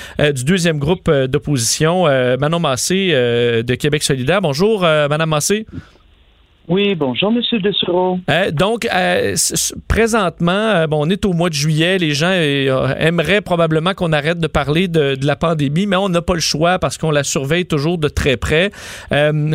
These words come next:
Speaker 1: présentement, le nouveau ministre, bon, est arrivé depuis quelques semaines, Christian Dubé.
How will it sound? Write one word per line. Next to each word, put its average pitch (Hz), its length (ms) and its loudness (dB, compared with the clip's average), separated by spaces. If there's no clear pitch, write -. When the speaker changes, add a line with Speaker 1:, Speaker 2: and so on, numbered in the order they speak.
Speaker 1:
présentement, 214 840 0
le 151 80 2
nouveau 151 280 0
ministre, 170 520 0
bon, 147 220 0
est - 100 -4
arrivé 175 320 0
depuis 170 220 -4
quelques 156 320 -2
semaines, 190 340 0
Christian 185 380 0
Dubé. 156 400 0